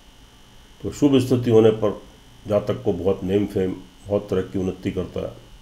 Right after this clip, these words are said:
और अगर अशुभ स्थिति है सूर्य की कुंडली के अंदर, तो बहुत अच्छा कार्य करने पर, बहुत मेहनत करने पर,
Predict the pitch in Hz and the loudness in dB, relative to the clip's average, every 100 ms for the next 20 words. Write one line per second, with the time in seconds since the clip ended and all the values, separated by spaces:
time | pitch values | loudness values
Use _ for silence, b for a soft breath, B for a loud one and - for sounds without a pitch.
0 | - - - b b b b b b b | -20 -20 -20 b b b b b b b
1 | - - 127 143 143 - - 113 131 - | -20 2 10 10 10 6 2 6 6 4
2 | 120 131 123 120 123 120 123 120 123 117 | 2 4 4 2 0 0 2 2 0 0
3 | 120 113 117 107 110 107 107 98 - - | 0 -2 0 0 2 2 0 0 -6 -8
4 | 101 82 95 123 123 113 - 135 117 117 | -8 0 4 4 2 -10 -4 2 4 4
5 | 113 110 104 107 104 107 92 95 117 110 | 2 0 -2 -2 -2 -4 -4 0 0 0
6 | 101 123 131 117 107 104 95 95 | 2 2 2 0 2 0 -2 -8